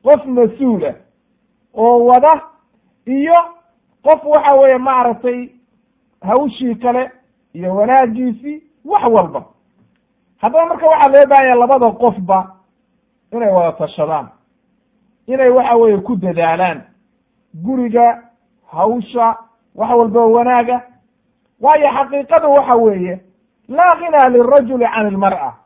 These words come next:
Ninkii naag kama maarmo, naagtiina nin kama maaranto.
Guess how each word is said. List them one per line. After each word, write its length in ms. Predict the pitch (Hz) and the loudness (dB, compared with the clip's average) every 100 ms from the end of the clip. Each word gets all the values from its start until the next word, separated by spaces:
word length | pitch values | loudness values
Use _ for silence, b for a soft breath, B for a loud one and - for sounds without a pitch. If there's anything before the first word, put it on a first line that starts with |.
| _ _ - | _ _ -16
Ninkii 340 | 269 320 320 277 | -12 -10 -8 -2
naag 260 | 269 285 | 0 2
kama 200 | 240 233 214 | 2 2 2
maarmo, 380 | 165 143 135 123 _ _ _ _ _ _ - | 0 -2 -8 -14 _ _ _ _ _ _ -8
naagtiina 600 | 190 277 311 285 294 262 | -2 0 0 -4 -2 -2
nin 180 | 269 277 | -2 -2
kama 280 | 254 262 247 | 2 2 4
maaranto. 720 | 220 196 180 165 190 175 | 4 4 0 -4 -8 -8